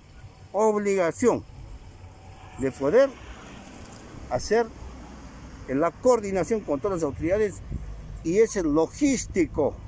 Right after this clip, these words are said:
de gastar en algún momento de, de momento para poder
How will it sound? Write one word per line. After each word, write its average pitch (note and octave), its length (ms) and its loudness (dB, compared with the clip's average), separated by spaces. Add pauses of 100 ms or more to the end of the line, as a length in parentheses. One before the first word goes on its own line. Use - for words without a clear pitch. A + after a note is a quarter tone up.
(140)
de C3 100 -2
gastar A3+ 480 0 (600)
en A#2+ 160 2
algún G#3 200 2
momento F#3+ 320 2
de, D3 140 0
de A#2+ 320 -4
momento F3 400 0
para B2+ 240 0
poder F#3+ 380 2